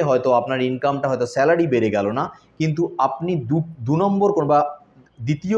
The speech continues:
কোনো একটা জিনিস আপনি স্টার্ট করতে পারলেন, বা আপনার বাড়ির কোনো আর্নিংসের মেম্বারের কোনো ধরনের কোনো ব্যবসা বা কিছু আছে, সেইটা থেকে যেটাই হোক না কেন আপনার source of income যেখান থেকে আপনার কাছে টাকা আসছে সেই টাকার পরিমাণটা ধীরে ধীরে বাড়তে থাকবে।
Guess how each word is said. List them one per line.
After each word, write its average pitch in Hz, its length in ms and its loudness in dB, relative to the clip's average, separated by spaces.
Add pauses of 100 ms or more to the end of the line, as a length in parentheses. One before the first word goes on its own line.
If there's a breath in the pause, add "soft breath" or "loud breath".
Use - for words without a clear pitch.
কোনো 196 200 0
একটা 175 220 -4
জিনিস 143 200 -2 (100)
আপনি 147 200 -8
স্টার্ট 143 280 0 (100)
করতে 113 220 -2 (100)
পারলেন, 104 340 0 (720 soft breath)
বা 117 240 2
আপনার 170 220 -2 (140)
বাড়ির 147 360 4 (140)
কোনো 160 160 2 (140)
আর্নিংসের 143 520 0 (140)
মেম্বারের 143 520 0
কোনো 135 140 -4 (100)
ধরনের 123 360 -2
কোনো 123 120 -4 (120)
ব্যবসা 107 380 -4 (420 loud breath)
বা 117 60 0 (100)
কিছু 131 200 -2 (100)
আছে, 127 160 -4 (160)
সেইটা 170 340 0 (100)
থেকে 123 180 -4 (420 loud breath)
যেটাই 139 260 2
হোক 170 100 0
না 160 100 -2
কেন 160 180 0
আপনার 147 180 -4 (140)
source 170 340 0 (100)
of - 60 -2 (180)
income 135 300 -4
যেখান 135 180 -4
থেকে 143 140 0
আপনার 143 160 -4
কাছে 143 220 -2
টাকা 110 260 -2
আসছে 170 220 -6 (420 soft breath)
সেই 147 220 2 (200)
টাকার 127 260 0 (120)
পরিমাণটা 117 440 -2 (100)
ধীরে 101 260 -2
ধীরে 135 140 0 (120)
বাড়তে 90 300 -4 (200)
থাকবে। 87 320 -6